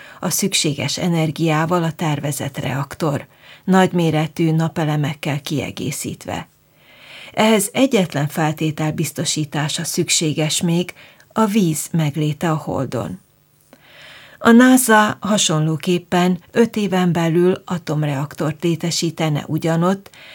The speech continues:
de legkésőbb kétezer-harmincig kiépíteni a száz kilowattos atomreaktort, ami ugyancsak egy holdbázishoz lenne nélkülözhetetlen. A korábban tervezettnél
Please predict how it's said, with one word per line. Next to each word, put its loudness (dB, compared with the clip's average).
de 2
legkésőbb 0
kétezer-harmincig -2
kiépíteni 0
a -4
száz 2
kilowattos 0
atomreaktort, -2
ami 4
ugyancsak 2
egy -4
holdbázishoz -2
lenne 0
nélkülözhetetlen. -4
A -8
korábban 2
tervezettnél 0